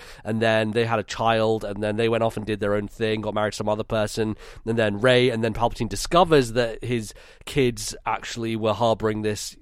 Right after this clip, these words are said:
girl, and then he was like, "Let's murder you," et cetera.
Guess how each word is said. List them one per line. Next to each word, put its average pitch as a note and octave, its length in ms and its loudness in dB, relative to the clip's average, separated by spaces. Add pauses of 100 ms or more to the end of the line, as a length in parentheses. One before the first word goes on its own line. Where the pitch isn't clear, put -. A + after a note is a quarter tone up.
girl, G#2+ 400 2
and G#2 160 -4
then G#2 160 -2
he G#2 100 -6
was G2+ 180 -6
like, F#2+ 380 -6
"Let's G2+ 240 -10
murder G#2 280 0
you," G2 220 -4
et F#2 80 -4
cetera. E2 360 -12